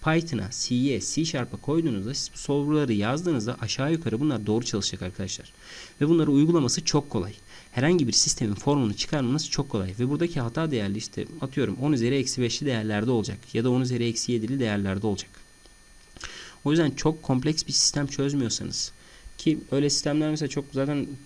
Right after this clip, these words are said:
sıklıkla çalışılan sistemler olduğu için mesela solver'lar zaten o tip sistemlerde bile çok iyi çalışmıyor. matlab'te de çalışmıyor.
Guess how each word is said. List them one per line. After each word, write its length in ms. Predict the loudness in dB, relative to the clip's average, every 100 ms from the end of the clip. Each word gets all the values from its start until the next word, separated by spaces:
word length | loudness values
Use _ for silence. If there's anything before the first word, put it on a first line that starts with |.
| -20 -8
sıklıkla 500 | -2 -2 -4 -4 -4
çalışılan 400 | 0 0 0 -2
sistemler 420 | -2 -2 0 2
olduğu 220 | 2 0 -2
için 200 | -2 -4
mesela 200 | -4 -4
solver'lar 540 | 0 2 2 2 2
zaten 300 | 0 0 -2
o 160 | -4 -4
tip 140 | -2
sistemlerde 600 | 0 2 2 2 2 2
bile 120 | 2
çok 200 | 0 -2
iyi 100 | -2
çalışmıyor. 460 | 0 -2 -2 -4 -2
matlab'te 460 | -2 -2 -4 -2
de 80 | -2
çalışmıyor. 480 | 0 -2 -4 -8